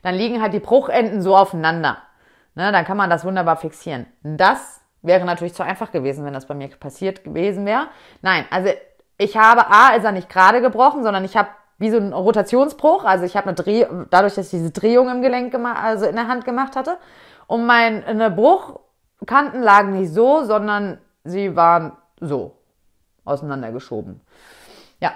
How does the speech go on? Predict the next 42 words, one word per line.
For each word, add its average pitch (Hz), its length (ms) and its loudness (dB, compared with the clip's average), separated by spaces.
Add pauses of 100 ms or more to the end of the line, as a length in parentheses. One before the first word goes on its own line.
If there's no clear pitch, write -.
(120)
und 202 160 -2
da 254 160 8
war 254 140 8
halt 214 120 4
das 190 140 0
Problem, 226 340 -2
dass 214 160 -2
da 226 240 6
halt 214 220 0
genau 208 240 2
in 208 80 -2
diesem 185 160 -6
Zwischenraum 220 560 -4
A 233 260 4
es 196 200 -4
schon 185 180 -4
halt 170 180 -4 (180)
extrem 170 320 -6
eingeblutet 233 600 -2
hatte, 233 220 2
also 165 160 -2
sich 165 160 -14
ein 170 60 -8
Bluterguss 196 360 -2
schon 196 120 -14
reingeschoben 190 500 -6
hatte 190 200 -4
und 240 180 -4
besonders 196 340 -4
hat 185 100 -8
sich 175 140 -10
meine 175 220 -4
Sehne 226 400 0
wohl 226 160 2
irgendwie 214 300 0
aus 202 140 -6
der 202 140 -4
Hand 202 180 -8
auch 294 120 2
noch 311 100 -2
dazwischen 277 400 -4
geschoben. 240 460 -6